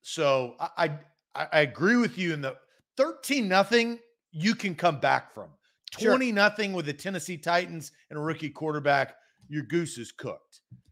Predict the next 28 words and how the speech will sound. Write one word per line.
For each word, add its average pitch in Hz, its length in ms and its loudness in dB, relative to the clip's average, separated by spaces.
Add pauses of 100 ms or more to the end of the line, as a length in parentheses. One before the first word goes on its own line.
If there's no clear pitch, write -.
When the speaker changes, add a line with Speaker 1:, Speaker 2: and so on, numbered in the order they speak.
(160)
Speaker 2:
Yeah, 147 200 -10 (720)
no 185 160 0
doubt 185 180 6
about 165 220 2
that. 156 120 -4
Let's 185 140 -4
get 285 120 0
to 262 60 -2
some 220 140 -2
super 208 300 2
chats 190 360 6
here 190 280 6
on 180 200 0
the 170 80 -4
show. 175 480 2 (280)
Uh, 170 240 4
I'm 170 60 -10
gonna 196 140 -6
start 196 260 2
with 180 80 -2
the 175 60 -4
more 175 240 2
recent 160 340 -4
super 160 240 -6
chats 156 400 0
because 156 240 -6
I, 151 80 -6
I 139 100 -12